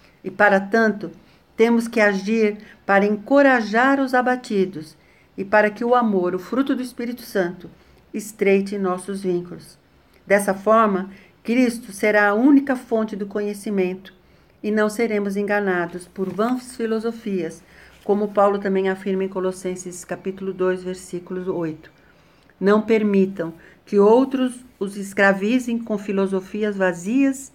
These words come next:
e invenções enganosas, provenientes, vejam lá, provenientes do raciocínio humano, com base nos princípios espirituais deste mundo e não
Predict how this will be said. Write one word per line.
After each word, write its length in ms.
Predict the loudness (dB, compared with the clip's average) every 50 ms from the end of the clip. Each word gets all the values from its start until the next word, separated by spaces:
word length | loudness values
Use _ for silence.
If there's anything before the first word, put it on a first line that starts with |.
| _ _ _ _ _ _ -4
e 80 | -2
invenções 840 | 0 0 2 2 4 4 2 2 -2 -4 -4 -2 -2 -2 -2 -2 -2
enganosas, 880 | -2 -2 -2 -2 -2 0 0 0 0 -2 -2 -4 -8 -14 -16 -18 -20 _ _ _ _ _ _ _ _ _ _ _ _ _
provenientes, 880 | 4 4 4 4 4 4 4 4 4 4 4 2 2 0 -2 -6 -2
vejam 260 | 0 0 0 2 2
lá, 260 | 2 2 2 2 0 -4 -12 -20 -20 -8 _
provenientes 920 | 2 2 4 4 4 4 6 6 6 6 6 6 6 4 2 0 -4 -6 -4
do 140 | -4 -4
raciocínio 840 | 0 0 0 -2 -2 -2 -4 -4 -4 -6 -2 0 2 4 6 8 8
humano, 640 | 8 8 6 6 6 6 6 4 2 0 -2 -8 -16 -20 -20 _ _ -20 _ _ _
com 280 | 0 2 2 4 2 0
base 500 | 0 2 4 4 6 6 4 2 0 0
nos 180 | 0 -2 -2 -4
princípios 880 | -6 -2 0 0 0 0 -2 -4 0 0 0 0 0 -2 -4 -4 -2
espirituais 840 | -6 -8 -8 -6 -6 -4 -2 -4 -4 -4 0 2 2 2 2 0 -2
deste 440 | 0 2 2 2 2 0 2 4 4
mundo 580 | 6 6 6 6 4 4 2 0 -2 -4 -10 -12 -14 -20 -20 -20 -20 -20 _ _ _ -20 -20 -20 _ -20 -20 -8 -4
e 140 | -2 0 2
não 420 | 4 4 4 4 4 4 2 -2